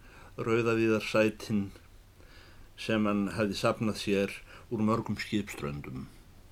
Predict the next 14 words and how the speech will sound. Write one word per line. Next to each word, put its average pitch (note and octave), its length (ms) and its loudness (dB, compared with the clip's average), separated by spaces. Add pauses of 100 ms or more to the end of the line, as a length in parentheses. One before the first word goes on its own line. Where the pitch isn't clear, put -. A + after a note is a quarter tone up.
(2000)
Þó A#2 160 -2
maður A#2 320 4
gerði B2 300 4
ekki A#2+ 160 2
annað A#2+ 160 2
en A2+ 100 0
draga A2+ 320 2
andan C3+ 400 2
í A#2 40 -6
stofunni A#2+ 440 2
sló B2 240 0
fyrir G#2 220 0
vitin A2 320 2 (340)
ákenningu G#2+ 760 0